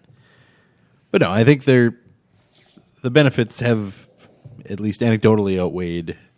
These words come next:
the negatives, um, when you know what, what you're doing and you can,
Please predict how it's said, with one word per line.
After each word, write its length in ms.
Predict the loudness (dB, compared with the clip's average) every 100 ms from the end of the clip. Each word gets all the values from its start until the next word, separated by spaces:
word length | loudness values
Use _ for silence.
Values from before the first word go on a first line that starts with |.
| _ _ _ _ _ _ _ _ _ _ _ _
the 200 | -8 -6
negatives, 720 | -4 -6 -6 -8 -10 -14 -20 -20 -20 -20 -16
um, 460 | -16 -14 -16 -18 -18 -12
when 160 | -2 0
you 100 | 0
know 120 | 0
what, 160 | 0 -2 _ _ _ _
what 220 | -4 -4
you're 60 | -2
doing 360 | 0 2 0 -4
and 220 | -8 -12
you 160 | -14 -16
can, 380 | -16 -16 -16